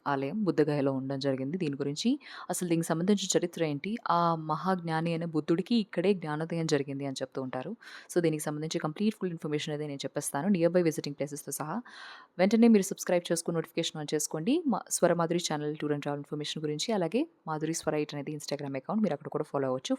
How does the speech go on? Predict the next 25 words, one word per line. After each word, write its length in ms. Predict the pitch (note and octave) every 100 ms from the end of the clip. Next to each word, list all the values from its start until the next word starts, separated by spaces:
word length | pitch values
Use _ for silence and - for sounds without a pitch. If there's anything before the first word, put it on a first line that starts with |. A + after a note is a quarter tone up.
| A3
for 140 | B3+ - - - _ -
travel 300 | G#3 G3 E3
reel 160 | C#3 B2+
content. 280 | B2+ B2 - - - - -
So 60 |
మహాబోధి 580 | A#3+ F3+ A#3 B3 A#3 A#3
ఆలయం 340 | G3+ E3+ E3+ D#3+
గురించి 260 | D#3 G#3+
బుద్ధగయ, 560 | F#3 D#3+ D#3 D#3 D#3 D3 - -
ఆ, 340 | D3+ C#3+ C#3 - D3+
అనేది 420 | C#3+ C#3 C#3 C3
ఎక్కడ 260 | - E3 E3
ఉంది 220 | D#3 D3
అంటే 180 | C#3 G3
ఇది 100 | F3
బీహార్ 320 | D#3+ E3 E3
స్టేట్‌లో 360 | - C#3+ C#3+
ఉంది. 240 | C3 D3 B3
మీరు 160 | G3+
అక్కడ 180 | D3 D3+
హిందీ 380 | D3+ D#3 D#3+ E3
ఉంటే 340 | D3+ D3 F3 - - - - -
మేనేజ్ 320 | C#3+ D3 D3
చేసేయచ్చు, 400 | - C#3 - C4+
అలాగే, 600 | G3+ D#3+ D#3+ E3+ E3+